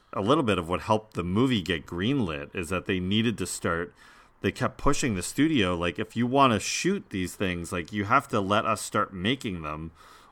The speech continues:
or, <laughs> you know, we're not gonna have any of these things for the, in time for the movie."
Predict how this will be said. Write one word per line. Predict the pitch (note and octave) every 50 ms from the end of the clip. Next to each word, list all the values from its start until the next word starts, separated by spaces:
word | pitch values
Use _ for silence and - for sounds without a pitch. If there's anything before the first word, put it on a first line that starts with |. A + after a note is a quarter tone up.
| _ -
or, | - G#2+ F#2+ F#2+ F#2 F2+ F2+ F2+ F2+ G2 - A#2 -
<laughs> | - F#3 D3 -
you | - F#3+ - - -
know, | B2 F#2 E2+ - - - - - - - - - - - _ - - -
we're | - - F#2 C#3+ D3+ C3+ G#2+ G#2 A2+
not | A2 A2 A2+
gonna | A2 G2+ F2+
have | F2+ A2 C3+ D3+ C3+
any | G#2 F#2
of | E2+ D#2+
these | F2 F2 - -
things | - F2+ E2+ F2 E2 -
for | - -
the, | E2+ -
in | - A#2 G2 F2
time | - G#2 F#2+ F2+
for | E2 -
the | G2 E2+
movie." | G2 C3+ F3+ E3+ G#2 D#2+ C#2 - -